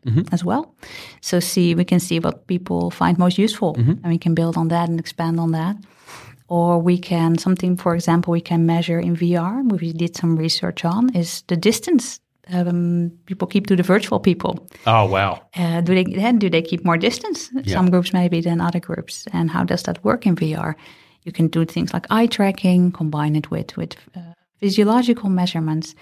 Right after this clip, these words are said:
Speaker 1: Maybe
Speaker 2: So
Speaker 1: skin
Speaker 2: much.
Speaker 1: temperature to look
Speaker 2: Yes.
Speaker 1: at anxiety response
Speaker 2: Yeah,
Speaker 1: as well and things.
Speaker 2: sweating as well,
Speaker 1: Sweating.
Speaker 2: sweating response, heart
Speaker 1: Yep.
Speaker 2: rate.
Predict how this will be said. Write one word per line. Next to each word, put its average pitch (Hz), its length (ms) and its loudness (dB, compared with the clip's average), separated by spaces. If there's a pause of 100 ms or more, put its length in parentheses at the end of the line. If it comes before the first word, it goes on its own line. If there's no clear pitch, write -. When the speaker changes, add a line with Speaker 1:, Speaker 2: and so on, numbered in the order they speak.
Speaker 1:
Maybe 92 200 0
Speaker 2:
So 113 160 2
Speaker 1:
skin 104 140 6
Speaker 2:
much. 85 100 0
Speaker 1:
temperature 85 640 0
to - 120 -4
look 80 180 -2
Speaker 2:
Yes. 78 160 -6
Speaker 1:
at - 140 -20
anxiety 85 360 -6
response 80 420 -8
Speaker 2:
Yeah, 240 140 0
Speaker 1:
as - 80 -4
well - 80 -6
and - 100 -10
things. - 60 -6
Speaker 2:
sweating 240 440 4
as 214 120 0
well, 220 160 0
Speaker 1:
Sweating. - 80 -2
Speaker 2:
sweating 220 300 4
response, 190 500 -2
heart 220 320 0
Speaker 1:
Yep. - 60 -6
Speaker 2:
rate. 185 380 0